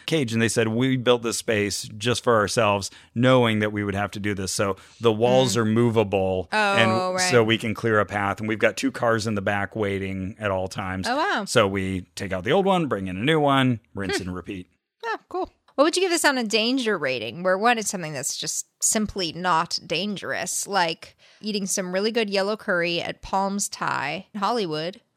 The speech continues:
Speaker 1: Ooh,
Speaker 2: in the
Speaker 1: that's
Speaker 2: town where I
Speaker 1: good
Speaker 2: live.
Speaker 1: food.
Speaker 2: Yeah, right? And then ten is something that's extremely dangerous, like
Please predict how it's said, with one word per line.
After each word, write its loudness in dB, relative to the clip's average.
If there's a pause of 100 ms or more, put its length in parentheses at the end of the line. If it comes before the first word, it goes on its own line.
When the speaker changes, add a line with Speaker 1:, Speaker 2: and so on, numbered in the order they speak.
Speaker 1:
Ooh, 2
Speaker 2:
in 0
the 2
Speaker 1:
that's 2
Speaker 2:
town -2
where -4
I 4
Speaker 1:
good 4
Speaker 2:
live. -6
Speaker 1:
food. 0 (260)
Speaker 2:
Yeah, 2
right? 0 (500)
And 0
then 0
ten 0
is -4
something -6
that's -6
extremely -2
dangerous, -4 (100)
like 0